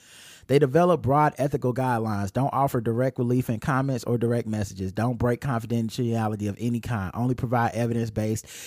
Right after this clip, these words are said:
and peer-reviewed education unless otherwise stated, and refrain from giving direct therapeutic advice. "There was no rule book, but we knew our responsibilities.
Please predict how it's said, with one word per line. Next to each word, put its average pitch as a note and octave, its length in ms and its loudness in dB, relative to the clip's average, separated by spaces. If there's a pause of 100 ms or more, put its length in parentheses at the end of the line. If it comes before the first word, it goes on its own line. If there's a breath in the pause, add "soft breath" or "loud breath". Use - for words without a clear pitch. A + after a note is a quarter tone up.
(120)
and D#3 140 0
peer-reviewed D3+ 500 4
education B2+ 600 -2
unless A#2+ 340 0
otherwise A2+ 400 0
stated, G#2+ 300 -2
and G#2 120 -4
refrain B2 360 -2
from B2 120 -4
giving A#2 240 0
direct A2 360 -2
therapeutic G#2 480 -2
advice. G2 520 -6 (800 soft breath)
"There D3 180 6
was C3 160 6
no D#3 220 6
rule F#3+ 300 8
book, B2 320 2 (240)
but B2 180 4
we B2 140 6
knew C3+ 140 4
our C3+ 140 4
responsibilities. A#2 920 0